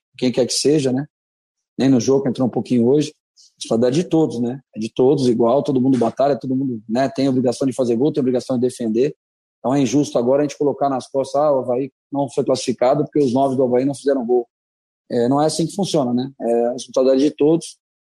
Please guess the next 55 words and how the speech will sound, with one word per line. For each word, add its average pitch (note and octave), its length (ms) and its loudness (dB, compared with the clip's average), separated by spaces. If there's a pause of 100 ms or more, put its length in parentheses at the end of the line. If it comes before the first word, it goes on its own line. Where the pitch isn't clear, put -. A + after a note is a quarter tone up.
(340)
A B2 60 -2
gente B2 320 0
acha B2+ 140 0
que - 40 -16
tem, C#3 100 0
nós A#2+ 400 0
achamos, B2+ 360 -4
temos B2+ 180 -4
convicção C3 420 0
que C3 60 -6
temos C3+ 220 2
atletas C3 420 0
no C3 140 0
grupo C3+ 400 -2 (460)
com D3 80 0
condições C#3+ 440 0
dessa C3+ 240 0
resposta D3+ 640 -2
e, E3+ 100 0
como D#3 160 -6
eu - 20 -6
falei D3 160 -2
na D3+ 60 0
outra D#3 180 -4
coletiva, G#3 360 -2
a - 20 2
partir C3 200 -2
do - 20 -2
momento C#3 140 -4
que - 40 -2
a D#3 60 0
gente - 80 -12
começa D#3 300 0
a - 20 0
não D3+ 100 4
dar D3 120 4
resposta, D#3+ 520 -2
a - 20 -10
gente F3+ 120 -12
começa E3 360 -4
também, D3+ 320 -4 (640)
né, C#3+ 200 2
a, A#2 580 -2
a B2+ 60 -2
buscar C3 240 0
alternativas. C3+ 680 2
Eu A#2+ 80 -6
acho A#2 140 -10
que C3+ 80 0
é, B2 240 2 (680)
é B2 60 0
obrigação B2+ 420 2
nossa C3 460 2
como C3+ 180 -6
treinador. B2 400 -2